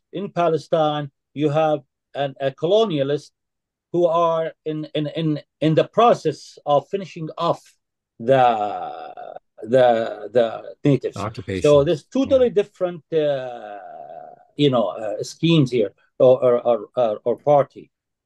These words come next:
Speaker 1: So no similarities between the United States, although it's a colonial, a colonial communities, but it's already established. It's, it's, it's done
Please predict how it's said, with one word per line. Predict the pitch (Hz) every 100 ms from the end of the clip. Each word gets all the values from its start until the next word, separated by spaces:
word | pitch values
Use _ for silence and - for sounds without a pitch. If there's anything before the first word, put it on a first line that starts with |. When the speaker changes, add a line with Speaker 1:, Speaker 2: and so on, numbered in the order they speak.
| _
Speaker 1:
So | - 131 131
no | 151 226 240
similarities | - 214 208 196 160 151 135 -
between | 135 139 156 147
the | 143
United | 135 135 127
States, | - 143 135
although | 139 160 254
it's | 214 180
a | 160
colonial, | 185 185 139 107 -
a | 139
colonial | - 156 175 175 156 131 - _ _ _
communities, | 160 147 170 190 - - - _ _ -
but | 143 143
it's | 151
already | - 202 220 247
established. | 156 - 170 175 202 208 _ _
It's, | 147 - - - -
it's, | 147 139 - - - -
it's | 143 -
done | 131 180 190 151